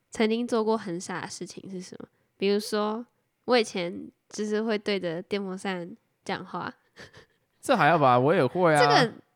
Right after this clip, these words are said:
Speaker 1: 很蠢啊。
Speaker 2: 这哪里蠢？
Speaker 1: 或是
Speaker 2: 我只觉得脏而已。
Speaker 1: <laughs> 哎，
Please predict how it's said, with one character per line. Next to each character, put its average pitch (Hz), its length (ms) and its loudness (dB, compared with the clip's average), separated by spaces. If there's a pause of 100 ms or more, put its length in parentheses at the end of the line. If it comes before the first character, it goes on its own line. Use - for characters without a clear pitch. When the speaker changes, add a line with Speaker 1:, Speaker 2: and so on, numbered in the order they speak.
(420)
Speaker 1:
很 254 180 -4
蠢 208 420 0
啊。 247 340 -2
Speaker 2:
这 233 120 -4
哪 131 180 2
里 151 120 -2
蠢？ 110 420 -4
Speaker 1:
或 403 180 6
是 381 380 2 (320)
Speaker 2:
我 147 120 -2
只 143 140 -6
觉 123 140 2
得 123 80 -4
脏 127 320 -2
而 104 140 -2
已。 104 220 -6 (300)
Speaker 1:
<laughs> - 340 -20
哎， 226 120 2